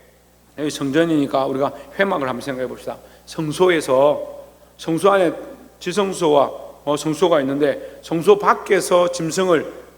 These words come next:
어, 제사장이 주면 제사장이 그것을 성소로 가져가요. 그 성소에 가져갈 때는 어떻게 해요? 죽이는 거예요. 그럼 성소 안에는 뭐요? 산 짐승이 있을 수가 없는 거예요.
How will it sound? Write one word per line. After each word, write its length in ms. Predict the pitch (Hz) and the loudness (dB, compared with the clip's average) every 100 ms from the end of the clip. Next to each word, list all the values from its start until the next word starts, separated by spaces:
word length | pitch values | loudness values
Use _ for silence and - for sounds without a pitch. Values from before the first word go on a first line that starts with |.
| - | -2
어, 200 | 139 139 | 0 0
제사장이 540 | 143 143 165 160 147 | 0 2 2 2 -2
주면 280 | - 160 143 | -2 -2 -2
제사장이 480 | 131 127 165 160 131 - - | -2 2 2 2 -4 -8 -14
그것을 340 | 143 160 151 | -4 -2 -2
성소로 360 | - 143 160 147 | -4 -4 -2 0
가져가요. 420 | 165 160 123 - - - _ | 0 0 -2 -8 -18 -20 _
그 100 | 214 | -4
성소에 260 | 175 185 202 | 0 2 4
가져갈 300 | 190 196 180 | 4 4 2
때는 120 | 151 | 0
어떻게 160 | 156 | -4
해요? 160 | 151 123 | -4 -6
죽이는 360 | - 233 208 139 | -6 -4 -4 -4
거예요. 140 | 131 - - _ _ _ _ _ _ _ - | -8 -12 -20 _ _ _ _ _ _ _ 0
그럼 140 | 240 | 0
성소 320 | - 208 196 | 2 0 4
안에는 480 | 220 254 262 233 170 | 6 6 4 4 2
뭐요? 380 | 151 175 143 - - - - | 2 4 4 0 -14 -20 -16
산 400 | - - 226 269 | -6 2 4 4
짐승이 400 | 262 226 247 226 | 0 0 0 -2
있을 200 | 185 233 | -2 -2
수가 200 | - 220 | 0 2
없는 240 | 135 151 | 2 0
거예요. 180 | 165 123 | 0 -2